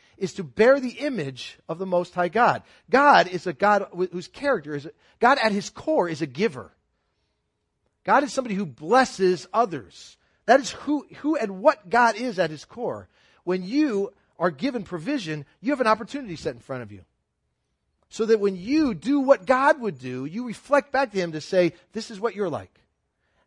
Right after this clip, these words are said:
And glory goes to God when we do that, when we fl-, reflect his image back to him. That's why at the next verse, look at the next verse of Psalm thir-,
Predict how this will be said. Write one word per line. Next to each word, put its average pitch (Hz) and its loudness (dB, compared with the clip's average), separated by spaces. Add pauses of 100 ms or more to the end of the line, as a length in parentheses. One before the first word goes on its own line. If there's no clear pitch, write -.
(160)
And 151 -8
glory 220 4
goes 208 0
to 208 -8
God 165 4
when 185 -4
we 190 -6
do 220 -8
that, 135 -8
when 160 -10
we 170 -8
fl-, - -16
reflect 180 -4
his 170 -12
image 214 -10
back 123 -6
to 117 -20
him. 104 -20 (4000)
That's 226 0
why 190 0
at 156 -4
the 156 -6
next 214 -6
verse, 123 -12
look 208 -4
at 214 -6
the 175 -6
next 220 -4
verse 139 -8
of 127 -12
Psalm 143 0
thir-, 147 -8